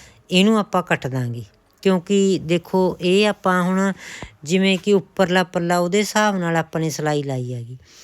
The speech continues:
ਤੇ ਹੁਣ ਜਿਹੜਾ ਉੱਪਰ ਨੀਚੇ ਥੋੜ੍ਹਾ ਥੋੜ੍ਹਾ ਕੱਪੜਾ ਵੱਧਦਾ ਗਾ, ਉਹਨੂੰ ਆਪਾਂ ਕੱਟ ਕਰਨਾ ਗਾ, ਕਿਉਂਕਿ ਦਬਾ ਤੋਂ ਇਹ ਤੋਂ ਕੁਛ ਨਹੀਂ ਕਰਾਉਣਾ ਆਪਾਂ ਨੇ। ਆਪਾਂ ਨੂੰ ਅੱਧਾ ਇੰਚ ਦਬਾ ਬਹੁਤ ਆਗਾ, ਇਹ 'ਤੇ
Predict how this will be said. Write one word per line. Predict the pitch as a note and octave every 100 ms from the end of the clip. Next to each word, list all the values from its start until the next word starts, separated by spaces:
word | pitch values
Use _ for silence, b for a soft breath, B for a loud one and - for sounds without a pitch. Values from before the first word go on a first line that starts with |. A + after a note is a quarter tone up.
| B B
ਤੇ | E3+
ਹੁਣ | E3 F3
ਜਿਹੜਾ | F3+ G3+
ਉੱਪਰ | F#3+ - _ F3+ E3+ E3+
ਨੀਚੇ | E3+ E3 F3+ D#3+
ਥੋੜ੍ਹਾ | - F3+ G3+
ਥੋੜ੍ਹਾ | G3 G3
ਕੱਪੜਾ | G3 F#3+ D#3+ D#3+
ਵੱਧਦਾ | C#3+ C#3 B2+ F3 F#3+
ਗਾ, | F#3 F3+ B B -
ਉਹਨੂੰ | G3 A3
ਆਪਾਂ | G#3 - F3
ਕੱਟ | D#3+ C3+
ਕਰਨਾ | C#3 C3+ C3+ D#3
ਗਾ, | F3+
ਕਿਉਂਕਿ | F3+ G3+ F3+ G#3+
ਦਬਾ | F3+ D#3+ D#3+ D#3+
ਤੋਂ | D#3+ F3+
ਇਹ |
ਤੋਂ | F3
ਕੁਛ | F#3 F3+ -
ਨਹੀਂ | F#3
ਕਰਾਉਣਾ | F3 E3+ D#3+
ਆਪਾਂ | D#3+ - F#3
ਨੇ। | A3+ C4 B B B B
ਆਪਾਂ | F#3 - G3
ਨੂੰ | G3+
ਅੱਧਾ | F#3+ D3+ G#3+
ਇੰਚ | G#3+ -
ਦਬਾ | F#3 E3+ E3 D#3
ਬਹੁਤ | C#3+ D#3 E3
ਆਗਾ, | D3 B2 B2+ C#3 _ _ _ _ _ _ _ _ b b b F3+
ਇਹ | F3+
'ਤੇ | A3+ A3+